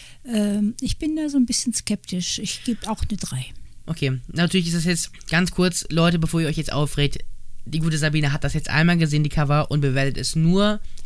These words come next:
Speaker 1: Nur
Speaker 2: äh, anhand der
Speaker 1: gefühlsmäßig.
Speaker 2: Cover und nur mit dem ersten Eindruck. Stellt euch vor, ihr würdet das zum allerersten Mal sehen und ihr hört euch den Podcast nicht an. Das Ganze ist jetzt auch, nehmt das nicht so ernst, ne? Ich kenn ja den Podcast selber, wenn man ihn hört, dann hat man da nochmal eine andere Meinung von. Und wenn man die beiden auch kennt, so, also von YouTube und, und so weiter,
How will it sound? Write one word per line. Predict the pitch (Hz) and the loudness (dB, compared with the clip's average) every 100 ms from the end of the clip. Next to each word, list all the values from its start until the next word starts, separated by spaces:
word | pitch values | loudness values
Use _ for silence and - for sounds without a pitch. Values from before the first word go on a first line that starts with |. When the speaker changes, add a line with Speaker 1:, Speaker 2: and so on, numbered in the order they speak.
| - | 4
Speaker 1:
Nur | 202 | 6
Speaker 2:
äh, | 156 - | 6 4
anhand | - 156 147 | 6 6 8
der | |
Speaker 1:
gefühlsmäßig. | 190 165 | 8 8
Speaker 2:
Cover | 160 165 | 6 4
und | 175 185 | 2 2
nur | 190 170 | 4 4
mit | |
dem | 160 | 4
ersten | 156 160 - | 2 2 2
Eindruck. | 113 143 123 - - - - | 2 2 2 -2 -6 -10 -8
Stellt | - 175 | 0 2
euch | 175 | 2
vor, | - | 0
ihr | - 208 | 2 4
würdet | 208 180 | 2 2
das | - | 0
zum | - | 0
allerersten | - 208 180 185 - 175 | 2 2 2 0 2 4
Mal | 165 | 4
sehen | 143 139 135 | 4 2 4
und | 139 | 4
ihr | |
hört | 143 143 | 4 2
euch | 131 | 0
den | 135 | 0
Podcast | 135 123 120 | -2 -2 -2
nicht | 113 | -2
an. | 107 113 - - - | -2 -4 -10 -16 -8
Das | - - | -4 0
Ganze | 160 165 | 2 2
ist | 151 | 0
jetzt | 160 | 0
auch, | 120 151 | 0 4
nehmt | 180 160 | 6 6
das | 151 | 4
nicht | 156 165 170 | 4 4 4
so | 135 | 4
ernst, | 113 113 - | 2 0 0
ne? | 143 - | 0 0
Ich | 120 | 0
kenn | - 175 | 4 4
ja | |
den | 165 156 | 6 4
Podcast | 156 135 123 | 2 0 0
selber, | 143 156 147 | 2 4 4
wenn | 151 | 2
man | 135 | 0
ihn | 135 | 0
hört, | 143 160 | 2 2
dann | 135 135 | 2 -4
hat | |
man | - 139 | -2 -2
da | 135 | 0
nochmal | 135 131 | 0 0
eine | - | 0
andere | 156 165 156 | 2 2 2
Meinung | 151 160 | 2 2
von. | 156 147 - - | 2 0 -2 -4
Und | 160 | 0
wenn | 160 | 4
man | 165 | 6
die | 165 | 6
beiden | 160 160 | 6 4
auch | - - | 2 0
kennt, | - 175 175 | 4 4 2
so, | 147 156 | 0 0
also | - 139 | 0 0
von | - 139 | 0 2
YouTube | 151 180 131 | 2 2 2
und, | 135 123 | 2 0
und | - 127 | 0 0
so | 123 | 0
weiter, | 120 131 | 2 0